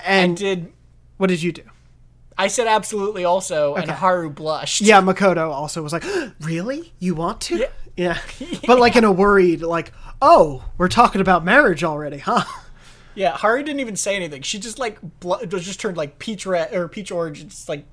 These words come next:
Speaker 2: that was it.
Speaker 1: Yeah, I, I think Makoto might say, like, a couple words, but yeah, I'm glad there's a different <clears throat> thing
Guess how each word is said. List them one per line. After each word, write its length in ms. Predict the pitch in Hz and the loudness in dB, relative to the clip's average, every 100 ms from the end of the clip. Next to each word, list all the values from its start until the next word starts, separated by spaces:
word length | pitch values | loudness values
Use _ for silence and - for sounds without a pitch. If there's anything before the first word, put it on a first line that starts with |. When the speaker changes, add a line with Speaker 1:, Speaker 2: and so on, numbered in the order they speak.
| - | -8
Speaker 2:
that 100 | 156 | -6
was 140 | 151 | -6
it. 180 | 139 - | -10 -8
Speaker 1:
Yeah, 280 | 175 160 139 | -4 -2 0
I, 340 | 190 220 190 214 | 4 4 4 0
I 20 | |
think 240 | 208 254 | 0 -2
Makoto 340 | 208 190 190 175 | -2 2 2 2
might 180 | 165 | -2
say, 120 | - 170 | -4 -6
like, 180 | 151 | -6
a 60 | 170 | -8
couple 320 | - 151 151 | -8 -10 -10
words, 300 | 143 139 147 | -12 -14 -12
but 100 | - | -10
yeah, 320 | 151 139 165 | -8 -8 -4
I'm 140 | 175 185 | 0 2
glad 240 | 196 196 | 4 4
there's 160 | 185 170 | 4 0
a 60 | 160 | -2
different 420 | 156 - 147 95 - - 175 | -6 -6 -10 -12 -18 -16 -14
<clears throat> 160 | 156 | -12
thing 500 | 143 170 151 139 135 | -10 -8 -8 -8 -14